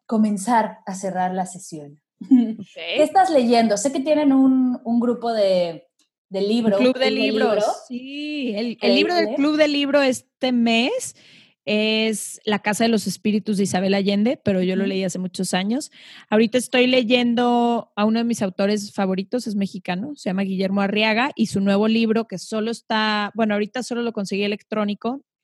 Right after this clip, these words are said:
Speaker 1: Ujú.
Speaker 2: eh, porque están cerradas las librerías, es Salvar el Fuego. Y no lo he podido soltar, ¿eh?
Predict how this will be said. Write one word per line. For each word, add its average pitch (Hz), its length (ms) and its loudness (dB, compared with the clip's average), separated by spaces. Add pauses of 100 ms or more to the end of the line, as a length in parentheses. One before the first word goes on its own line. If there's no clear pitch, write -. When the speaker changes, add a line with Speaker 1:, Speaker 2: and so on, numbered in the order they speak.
(120)
Speaker 1:
Ujú. 247 280 -6 (480)
Speaker 2:
eh, 202 180 -4
porque - 440 -12
están 196 300 -10
cerradas 208 280 -4
las 214 160 -4
librerías, 208 840 -4
es 208 760 -6 (120)
Salvar 196 400 -4
el 202 120 0
Fuego. 185 480 -4 (140)
Y 214 100 -2
no 226 140 4
lo 254 100 6
he - 20 -8
podido 254 380 2
soltar, 190 460 -6
¿eh? 220 160 -8